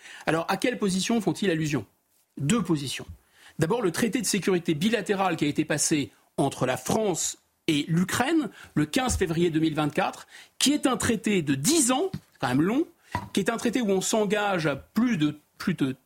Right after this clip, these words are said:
presque quatre milliards d'euros d'aide. Donc, ça a un impact déjà financier. Et quand un traité engage les finances de l'État, l'article cinquante-trois de la Constitution dit qu'il faut absolument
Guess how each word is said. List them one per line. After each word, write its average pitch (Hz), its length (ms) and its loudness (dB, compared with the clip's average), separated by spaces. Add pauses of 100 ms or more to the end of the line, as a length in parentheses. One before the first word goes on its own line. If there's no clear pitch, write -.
(260)
presque 143 340 -2
quatre 262 200 -2
milliards 214 440 2
d'euros 160 320 2 (260)
d'aide. 277 420 0 (680)
Donc, 294 360 2
ça 262 140 0
a 214 40 2
un 208 140 0
impact 202 480 -2
déjà 165 680 -2
financier. 175 640 0 (680)
Et 190 120 0
quand 262 220 0
un 196 80 0
traité 254 680 0 (200)
engage 220 460 2
les 175 80 4
finances 180 320 0
de 165 80 2
l'État, 160 460 -2 (140)
l'article 156 440 0
cinquante-trois 202 520 0
de 160 40 0
la 151 80 2
Constitution 165 600 0
dit 175 160 -2
qu'il - 160 -4
faut 156 140 0
absolument 208 760 0